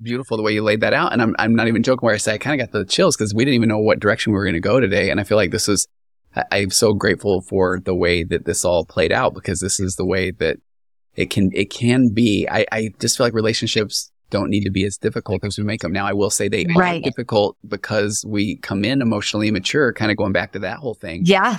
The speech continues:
Speaker 1: And this is,
Speaker 2: Yeah.
Speaker 1: this is where I, where I go back to the, okay, so yes, there are people listening to this and they're,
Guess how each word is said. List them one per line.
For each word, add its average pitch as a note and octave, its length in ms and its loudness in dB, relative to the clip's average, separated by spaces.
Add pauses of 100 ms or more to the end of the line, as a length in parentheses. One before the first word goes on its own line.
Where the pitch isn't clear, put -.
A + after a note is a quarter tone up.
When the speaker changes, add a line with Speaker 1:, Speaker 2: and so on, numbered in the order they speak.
(120)
Speaker 1:
And G#2+ 80 -4
this A#2 120 -4
is, F3+ 60 4
Speaker 2:
Yeah. G3 120 4
Speaker 1:
this A3 140 -6
is B2 120 -8
where A2+ 160 -2
I, - 20 -10
where A2+ 180 -6
I G#2 60 -6
go G#2+ 140 -10
back G#2+ 240 -10
to G#2+ 80 -8
the, G#2 220 -6
okay, G2 260 -10
so F#2 240 -8
yes, F#2+ 380 -12
there A2 140 -8
are C#3 80 -6
people C3+ 280 -8
listening A2+ 300 -8
to G#2+ 60 -10
this G#2 220 -12
and A#2 140 -6
they're, C3 100 -6